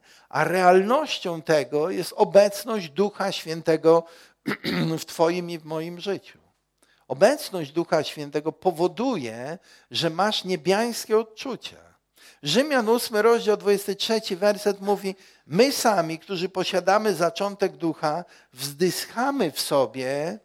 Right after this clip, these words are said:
oczekując synostwa, odkupienia ciała naszego”. Czyli jak już masz zadatek Ducha,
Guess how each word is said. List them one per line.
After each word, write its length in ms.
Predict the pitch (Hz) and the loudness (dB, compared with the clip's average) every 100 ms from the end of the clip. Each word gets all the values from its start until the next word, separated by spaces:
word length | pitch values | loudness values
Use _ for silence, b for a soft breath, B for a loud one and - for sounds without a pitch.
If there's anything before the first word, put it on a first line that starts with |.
| _ _ _ _ _ _ | _ _ _ _ _ _
oczekując 720 | 160 160 180 180 175 160 143 | -4 -2 -4 0 -2 -2 -6
synostwa, 720 | - 170 151 135 - - 147 | -10 -8 -8 -10 -12 -8 -8
odkupienia 600 | 180 - 175 156 143 147 | -8 -14 -12 -8 -8 -8
ciała 340 | 147 208 226 127 | -8 -6 -6 -8
naszego”. 480 | 110 95 - - 95 95 _ _ _ b b b b | -10 -18 -18 -20 _ _ _ _ _ b b b b
Czyli 200 | - 185 | -6 0
jak 220 | 190 180 190 | 2 2 0
już 200 | 202 170 | -6 -4
masz 260 | 196 196 | 0 0
zadatek 680 | 156 185 185 185 185 190 190 | 2 0 4 2 2 0 2
Ducha, 680 | 185 180 - 151 139 151 214 | 4 4 2 -4 -4 -4 -6